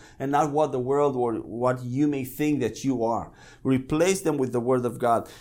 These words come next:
So when you speak the Word of God and you declare it, even if at first has small power, because the faith is small, uh, the faith in, uh,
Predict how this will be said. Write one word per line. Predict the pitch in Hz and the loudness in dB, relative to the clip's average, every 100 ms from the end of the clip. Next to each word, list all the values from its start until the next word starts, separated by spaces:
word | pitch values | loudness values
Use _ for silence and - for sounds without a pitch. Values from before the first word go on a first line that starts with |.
| - | -4
So | - | 2
when | 156 180 | 2 4
you | 170 | 2
speak | 165 - 240 | 0 -2 -2
the | 254 | 2
Word | 220 196 196 | 4 4 4
of | 196 160 | 0 0
God | 175 196 | 0 2
and | 170 156 | 2 0
you | |
declare | 147 139 - 175 254 208 | -2 -4 -2 2 4 4
it, | 147 143 - - _ | 0 -4 -18 -20 _
even | 202 233 254 | -4 -2 -2
if | 233 220 - | -2 -4 -4
at | 165 | -8
first | - - 262 214 160 | -8 0 2 2 -4
has | - 175 165 | -8 -6 -6
small | 165 165 220 254 | -6 -2 -2 -2
power, | - - 285 311 151 127 | -8 -4 0 0 0 -4
because | 139 147 196 202 185 - - - - _ | -6 -4 0 2 0 -8 -18 -20 -20 _
the | 139 156 | -4 -2
faith | 156 214 226 240 | 0 2 2 2
is | 190 165 | -2 -2
small, | - 214 185 117 - - | -8 -4 -4 -4 -8 -14
uh, | 113 120 101 110 | -8 -8 -8 -6
the | 135 | -6
faith | 127 - 180 185 | -6 -4 -4 -2
in, | 170 156 | -2 -2
uh, | - 135 | -6 -8